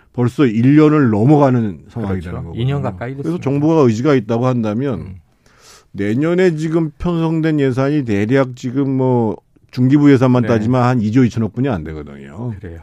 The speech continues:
Speaker 1: 그래서
Speaker 2: 알겠습니다.
Speaker 1: 이 문제에 대해서는 정부가 의지를 보여주는 것이 우선적으로 필요할 거라고
Speaker 2: 네.
Speaker 1: 봐요.
Speaker 2: 자, 이제 여러 가지 이슈가 있는데 좀 추려볼게요. 시간이 다 되고 있습니다.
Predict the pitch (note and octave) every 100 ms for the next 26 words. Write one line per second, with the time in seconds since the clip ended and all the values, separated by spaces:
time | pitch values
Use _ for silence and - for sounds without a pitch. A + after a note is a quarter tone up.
0 | _ - G#2 G2 G2+ - - - _ -
1 | A2+ B2 B2+ B2+ A#2+ B2+ A#2+ G#2+ A2+ B2
2 | A2 G2 G#2+ A2+ - G#2 A2+ A2+ A2+ G2
3 | F#2+ B2 F#2+ A#2 G#2 G#2 G2+ C3 A2+ G2
4 | F#2 A2 F#2+ G2 F2+ - _ - - -
5 | _ - D#3+ C#3 - B2 G#2 A#2 G#2+ A#2
6 | D#3+ A3+ G#3+ G#3 G#3 G#3 E3+ D#3+ D#3 D#3+
7 | D#3+ - A#3 G3+ D3 - D3 B2+ B2+ -
8 | F3 D#3 C#3+ C#3 C3 B2+ B2+ - - G#2+
9 | G#2+